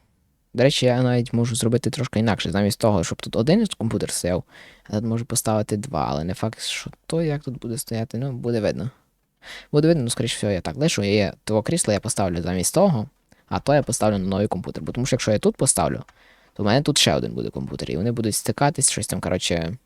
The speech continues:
погано буде. Буде соватись щось. Ну, бо тому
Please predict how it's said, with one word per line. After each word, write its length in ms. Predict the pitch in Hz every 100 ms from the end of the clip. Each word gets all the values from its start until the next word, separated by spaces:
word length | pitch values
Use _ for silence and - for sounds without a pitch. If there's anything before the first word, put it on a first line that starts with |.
| -
погано 340 | 131 98 78
буде. 200 | 67 - - _ - - - - -
Буде 160 | 104
соватись 440 | 92 120 123 107 -
щось. 260 | 110 - - _ _
Ну, 220 | - 78 50
бо 120 | 50
тому 240 | - -